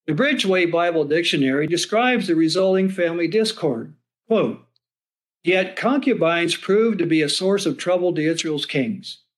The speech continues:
Presence of so many wives and children in the palace created family conflicts." Second Samuel three, two to five, thirteen, verses two, twenty through twenty-two. Compare Genesis twenty-one, eight to ten,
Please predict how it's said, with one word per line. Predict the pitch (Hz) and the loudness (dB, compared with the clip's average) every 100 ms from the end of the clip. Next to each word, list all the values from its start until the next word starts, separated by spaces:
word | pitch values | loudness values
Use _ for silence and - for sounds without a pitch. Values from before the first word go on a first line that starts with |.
| _ _ _ _ - | _ _ _ _ -4
Presence | 170 202 233 226 | 0 2 2 0
of | 160 | 0
so | - 180 202 | -2 0 2
many | 208 196 180 | 2 2 2
wives | 156 170 180 185 170 | 2 0 0 -2 -2
and | 127 | -2
children | 117 185 185 180 180 185 - _ _ - | 0 0 2 2 0 -4 -14 _ _ -2
in | 156 | 2
the | 190 185 | 2 0
palace | - 180 165 165 165 | -2 -2 2 0 0
created | - 156 160 220 160 151 | -2 0 2 2 2 -2
family | - 160 170 175 | -2 -2 0 -2
conflicts." | 170 180 220 220 165 113 - - - _ _ _ _ - | -2 0 2 2 0 -2 -8 -12 -14 _ _ _ _ -6
Second | - 170 170 165 | -2 0 0 0
Samuel | 175 170 160 151 | 0 0 0 -2
three, | 160 180 208 240 226 - | 0 2 2 0 -4 -6
two | - 135 | -2 0
to | 135 | 0
five, | 165 160 180 214 220 - _ _ _ _ - | 0 2 2 2 -2 -10 _ _ _ _ -2
thirteen, | 165 170 170 175 180 214 226 - | 0 0 0 0 2 2 2 -2
verses | 147 147 147 | -6 -4 -4
two, | - 175 185 | -4 0 0
twenty | - 185 180 180 | 0 -2 0 -2
through | 180 160 | 0 -2
twenty-two. | - 175 156 151 185 220 240 226 _ _ _ _ | -2 -4 -4 -2 0 2 0 -4 _ _ _ _
Compare | 165 139 202 233 202 | -4 -2 0 2 2
Genesis | 175 185 185 170 151 | 2 0 0 0 -2
twenty-one, | - 165 185 170 170 208 226 | -2 0 2 2 0 0 2
eight | 156 156 | 0 -2
to | - | -4
ten, | - 165 214 254 233 | -4 0 2 2 0